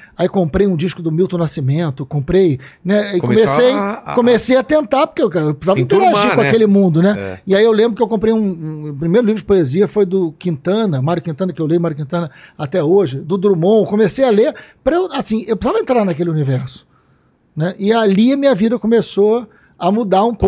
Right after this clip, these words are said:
Speaker 1: pouco,
Speaker 2: outro rumo.
Speaker 1: a tomar outro rumo, ia, ia ser mais reflexiva, et cetera e tal. E aí começou um trabalho, na época, é, de alfabetização, e aí quando eu fui trabalhar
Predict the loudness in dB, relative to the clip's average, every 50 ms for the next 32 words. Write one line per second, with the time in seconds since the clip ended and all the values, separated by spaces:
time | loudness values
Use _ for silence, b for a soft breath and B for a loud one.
0 | 2 2 2 0 0 -2 -2 -4 -6 -8 -10 -10 -14 -16 -16 _ -4 -4 0 0
1 | 0 0 2 0 0 0 -2 -4 -4 -4 -2 -2 -2 0 0 0 2 2 2 0
2 | 0 -2 -2 0 0 0 0 0 -2 -2 0 0 -2 -2 -4 -4 -4 -4 -6 -6
3 | -6 -8 -8 -6 -6 -4 -4 -4 -6 -6 -6 -6 -6 -6 -8 -8 -8 -8 -6 -6
4 | -8 -6 -2 -2 -2 -2 -4 B B B B -2 0 2 2 2 2 0 0 -2
5 | -2 -2 0 -2 -2 0 0 0 0 0 0 0 0 0 0 0 0 0 0 -2
6 | -2 -2 -4 -8 _ _ _ _ _ _ _ _ _ _ _ _ _ _ _ _
7 | -4 -2 0 0 2 0 0 -2 -4 -8 -6 -6 -6 -6 B B B B B B
8 | B -8 -4 -2 0 0 2 2 2 2 2 2 0 0 0 0 -2 -2 0 -2
9 | -4 -4 -4 -2 -2 -2 -2 -2 -2 -2 -2 0 0 0 0 0 0 0 0 -2
10 | 0 0 2 2 2 2 0 -2 -2 -4 -4 -2 -2 0 0 0 0 0 0 0
11 | 0 -2 -4